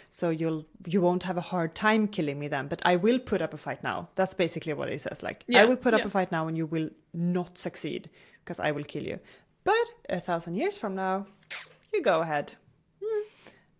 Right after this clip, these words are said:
Speaker 1: Uh,
Speaker 2: Yeah.
Speaker 1: so yeah, it is a neat solution, and, um,
Speaker 2: And, and we
Speaker 1: Oh,
Speaker 2: also
Speaker 1: yeah.
Speaker 2: didn't me-, mention, but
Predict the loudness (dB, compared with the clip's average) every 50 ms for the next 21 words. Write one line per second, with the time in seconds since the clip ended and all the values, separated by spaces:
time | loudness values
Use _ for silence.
0 | -2 0 0 0 0 -2 -4 -4 -4 -2 0 2 2 2 0 -2 -2 -2 -2 0
1 | 0 0 -2 -4 -6 -6 -4 -4 -4 -4 -4 -8 -10 -10 -8 -8 -6 -6 -4 -4
2 | -6 -6 -6 -6 -6 -6 -6 -8 -10 -12 _ -20 -20 -20 -20 _ _ _ _ _
3 | -20 -20 -20 -20 -20 -20 -20 _ _ -18 -16 -16 -16 _ -10 0 2 2 2 6
4 | 6 8 8 10 10 10 10 10 8 4 2 4 4 4 4 4 2 2 2 6
5 | 8 8 8 8 6 6 6 6 6 4 4 2 2 2 4 2 0 0 0 -4